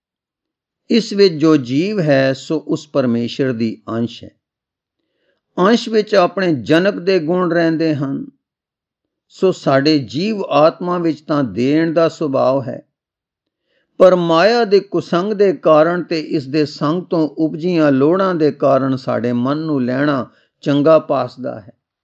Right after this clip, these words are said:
ਇਹ ਸੱਚ ਹੈ ਕਿ ਸਰੀਰ ਨੂੰ ਆਪਣੀ ਪਾਲਣਾ ਤੇ ਰੱਖਿਆ ਲਈ ਲੋੜਾਂ ਹਨ ਤੇ ਉਹ ਆਪਾ ਲੋਚੇ ਤੇ ਯਤਨ ਕੀਤੇ ਬਿਨਾਂ ਪੂਰਨ ਨਹੀਂ ਹੁੰਦੀਆਂ,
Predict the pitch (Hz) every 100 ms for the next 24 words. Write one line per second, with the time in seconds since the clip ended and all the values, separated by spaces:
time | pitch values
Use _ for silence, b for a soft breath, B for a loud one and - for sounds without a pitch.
0 | _ _ _ _ _ _ _ _ - 226
1 | 214 - 190 220 - 226 226 208 - 175
2 | 147 160 190 202 180 160 151 160 147 -
3 | 143 147 165 175 160 156 139 135 - 156
4 | 147 139 123 b b b - 135 143 156
5 | 180 165 120 101 110 135 143 117 - _
6 | _ _ _ _ _ _ _ _ _ 175
7 | 175 - 196 196 - 156 165 - 214 202
8 | 165 170 170 - 180 185 185 - 160 131
9 | 143 151 175 160 180 143 170 143 143 147
10 | 147 135 151 156 165 151 139 180 143 113
11 | 95 92